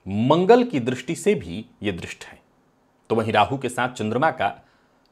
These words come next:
लाभ संबंध बना हुआ है। आज का ये दिन आपको किस तरह से प्रभावित करने वाला है? शनिवार का दिन कौन सी राशियां हैं जिनके लिए बेहद खास सिद्ध होने वाला है,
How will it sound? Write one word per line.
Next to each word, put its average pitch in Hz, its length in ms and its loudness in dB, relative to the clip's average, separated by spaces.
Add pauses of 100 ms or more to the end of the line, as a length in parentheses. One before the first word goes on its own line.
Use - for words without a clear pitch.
(140)
लाभ 175 480 6
संबंध 139 420 0
बना 95 240 -2
हुआ 80 280 -8
है। - 180 -20 (960)
आज 107 200 4
का 107 120 0
ये 107 120 -2
दिन 127 400 -2 (200)
आपको 185 260 4
किस - 240 -6
तरह 226 140 6
से 233 140 -4
प्रभावित 123 440 0
करने 90 240 -4
वाला 71 260 -8
है? - 200 -20
शनिवार 117 460 2
का 160 120 -4
दिन - 280 -8 (1300)
कौन 165 220 6
सी 139 200 -2
राशियां 143 420 2
हैं 98 320 -12 (300)
जिनके 175 360 2
लिए 170 200 0
बेहद 156 540 -2
खास 185 300 -4
सिद्ध 90 160 -8
होने 85 200 -10
वाला 67 240 -8
है, - 180 -14